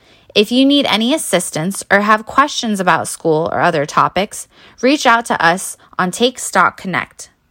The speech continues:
While we provide a lot of services from the beginning of your involvement with our program, we encourage you to connect with the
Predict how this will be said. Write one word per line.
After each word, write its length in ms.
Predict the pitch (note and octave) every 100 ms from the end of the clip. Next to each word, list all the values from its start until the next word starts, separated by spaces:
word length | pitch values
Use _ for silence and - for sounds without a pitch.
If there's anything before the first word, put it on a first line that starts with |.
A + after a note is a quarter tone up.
| _ _ _ -
While 200 | A#3 A#3+
we 140 | D4
provide 500 | F4+ D4+ A3+ F#3+ F#3+
a 140 | F#3+ F#3
lot 340 | F#3 F#3+ A3
of 80 | A#3+
services 680 | - G3 E3+ F3 - E3+ -
from 160 | F3
the 80 | E3+
beginning 480 | E3+ E3+ G3 A3+ A#3+
of 180 | G3+ F#3
your 140 | F#3
involvement 600 | F3+ F3 D#3+ E3 D#3+ D#3
with 160 | D#3+ D#3
our 120 | D3
program, 580 | - D3+ C#3+ C#3 D3+ F3 _ _ -
we 120 | A#3
encourage 600 | B3 - C4+ D4+ D#4 G#3+
you 160 | G3 G3
to 160 | G3
connect 480 | - F#3 E3+ - -
with 160 | F#3
the 100 | -